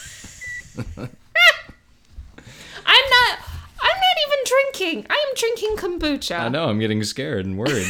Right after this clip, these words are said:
Speaker 2: <laughs>
Speaker 1: So anyway, <laughs> so, so to end it there, that was the two thousand four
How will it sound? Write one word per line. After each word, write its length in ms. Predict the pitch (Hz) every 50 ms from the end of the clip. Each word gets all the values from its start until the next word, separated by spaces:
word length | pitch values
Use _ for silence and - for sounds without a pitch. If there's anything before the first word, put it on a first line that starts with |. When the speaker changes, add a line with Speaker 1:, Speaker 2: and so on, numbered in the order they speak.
| 98 -
Speaker 2:
<laughs> 200 | - - - - - - - 285 302 285 294 - - 320 427 -
Speaker 1:
So 280 | - - - - 147 135
anyway, 560 | - - 143 123 - - 131 123 123 107 - - - - - - - -
<laughs> 360 | - - - 135 - - - -
so, 460 | - - - - - 156 151 135 - - - 117 113 - - - -
so 500 | - - - - - - - _ - 131
to 100 | 120 131
end 200 | 123 143 135 131
it 140 | 120 104 92
there, 400 | 131 151 151 113 107 117 113 - - - - - - - - - - - - - _ - _ _ - - - - - -
that 220 | 127 139 156 165 156
was 220 | 170 160 143 131 123
the 340 | 131 123 123 123 127 -
two 200 | 127 - - 147
thousand 320 | 147 147 143 139 135 139 135
four 480 | - 139 131 127 123 123 123 117 131